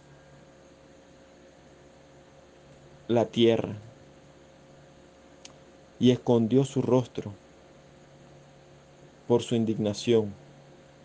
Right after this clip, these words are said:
por haberse desviado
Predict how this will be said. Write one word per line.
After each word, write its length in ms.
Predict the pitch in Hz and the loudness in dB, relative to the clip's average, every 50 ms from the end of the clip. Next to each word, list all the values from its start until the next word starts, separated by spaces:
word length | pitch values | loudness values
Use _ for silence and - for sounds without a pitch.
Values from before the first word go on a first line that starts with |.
| - - - - - - - - - - - - - - - - - - - - - - - - - - - - - - 180 180 - - - - - - - - - - - - 147 143 - - 143 - 139 - - - - - - - - - - - - - - - - - - - - - - - - - | -20 -20 -20 -20 -20 -20 -20 -20 -20 -20 -20 -20 -20 -20 -20 -20 -20 -20 -20 -20 -20 -20 -20 -20 -20 -20 -20 -20 -20 -20 -20 -20 -20 -20 -20 -20 -20 -20 -20 -20 -20 -20 -20 -20 -20 -20 -20 -20 -20 -20 -20 -20 -20 -20 -20 -20 -20 -20 -20 -20 -20 -20 -20 -20 -20 -20 -20 -20 -20 -20 -20 -20 -20 -8 0 4
por 160 | 120 117 113 | 4 6 6
haberse 500 | 107 110 113 113 113 - - 131 127 127 | 6 6 6 4 4 0 -2 -2 0 0
desviado 640 | 127 131 123 117 117 113 113 113 117 123 127 131 | 0 -2 -2 0 2 4 4 4 4 2 0 -2